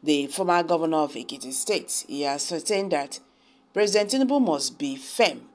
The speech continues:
and resolute with oil holders and marketers. President Bola Ahmed Tinubu has been encouraged by the former governor of Ekiti State, Ayodele Fayose, to deal with those who are abusing the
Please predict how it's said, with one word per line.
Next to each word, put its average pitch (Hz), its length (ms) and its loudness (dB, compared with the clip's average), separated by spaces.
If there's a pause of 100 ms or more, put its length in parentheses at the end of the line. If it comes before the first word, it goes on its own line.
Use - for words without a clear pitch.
(140)
and 143 220 -6
resolute 156 680 2
with 139 220 -10 (100)
oil 160 440 4 (260)
holders 151 720 -2
and 139 160 -10
marketers. 147 760 -6 (1120)
President 147 580 2
Bola 175 540 4
Ahmed 160 480 2
Tinubu 170 540 -2
has 139 260 -4
been 139 180 -6
encouraged 165 760 0
by 143 160 0
the 139 100 -6
former 175 340 0
governor 160 360 0
of 135 140 -4
Ekiti 139 360 -10
State, - 480 -2 (580)
Ayodele 170 680 4
Fayose, 170 680 -2
to 151 120 -6
deal 180 360 -8
with 147 320 -8
those 160 400 -4 (400)
who 196 180 2
are 143 200 2
abusing 165 500 0
the 143 260 -6